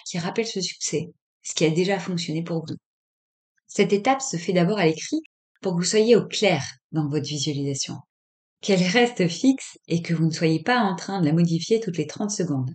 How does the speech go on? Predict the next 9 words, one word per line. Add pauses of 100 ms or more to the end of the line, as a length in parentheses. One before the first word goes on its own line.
sinon (120)
vous
ne
serez
plus
crédible. (800)
La
deuxième
étape